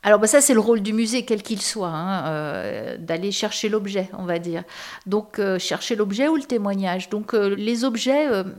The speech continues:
on a de moins en moins de donations parce que finalement, maintenant, l'objet minier, euh,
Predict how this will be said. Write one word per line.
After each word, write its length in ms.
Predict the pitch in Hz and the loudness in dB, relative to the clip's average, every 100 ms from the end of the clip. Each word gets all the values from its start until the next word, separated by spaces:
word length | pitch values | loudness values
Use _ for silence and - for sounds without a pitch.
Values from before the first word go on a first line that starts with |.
| - | -4
on 120 | 226 | 0
a 80 | 226 | 2
de 60 | 233 | 4
moins 260 | 254 269 | 2 4
en 100 | 262 | 4
moins 300 | 247 247 262 | 4 4 2
de 160 | 240 175 | 2 -2
donations 680 | 165 214 208 226 - 269 277 | -2 0 0 0 -2 -2 -2
parce 220 | 220 196 | -4 -4
que 140 | - | -6
finalement, 520 | 190 214 208 208 214 226 | -8 -6 -4 -2 -2 -4
maintenant, 400 | 202 202 226 233 | -4 -6 -6 -4
l'objet 400 | 208 190 208 196 | -4 -4 -4 -4
minier, 480 | 202 196 214 226 | -4 -2 -2 -2
euh, 160 | 196 | -2